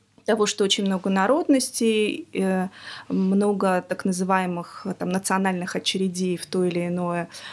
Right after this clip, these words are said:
в тот или иной государственный институт. То есть, там, например, пенс-, пенсионный фонд, это там только так, такой-то этнос может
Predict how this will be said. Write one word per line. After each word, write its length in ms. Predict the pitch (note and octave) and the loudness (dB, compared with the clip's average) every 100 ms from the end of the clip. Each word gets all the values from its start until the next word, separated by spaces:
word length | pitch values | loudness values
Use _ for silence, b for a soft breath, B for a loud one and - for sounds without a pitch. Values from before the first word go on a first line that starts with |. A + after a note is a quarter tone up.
| B | B
в 60 | G3 | -6
тот 180 | F#3 F#3+ | -4 0
или 120 | F#3+ | 0
иной 280 | F#3 F3+ F3 | 0 0 -2
государственный 600 | F3 - F3 E3+ - E3+ | -2 -2 -2 -2 -4 -4
институт. 760 | E3+ - F3+ - D4 D#4 - - | -4 -4 -4 0 0 0 -6 -10
То 100 | - | -4
есть, 260 | F3+ F3 - | -2 -4 -6
там, 400 | - F3+ - F3 | -4 -2 -2 -2
например, 300 | - G#3 E3 - | -4 -4 -6 -6
пенс-, 200 | F3+ - | -6 -4
пенсионный 460 | - F#3 - G3 F3+ | -2 -2 0 0 0
фонд, 400 | - A#3 B3 G#3+ | 0 2 4 2
это 160 | E3+ - | -2 -6
там 200 | F3 F3+ | -8 -4
только 300 | F#3+ G3 - | -2 -4 -4
так, 300 | F3 F3 - | -6 -6 -8
такой-то 500 | F#3 - F3+ D#3+ - | -8 -6 -4 -4 -2
этнос 420 | D#3+ D3+ D#3 D#3 | -4 -2 -4 -4
может 300 | D#3 D#3+ - | -4 -4 -6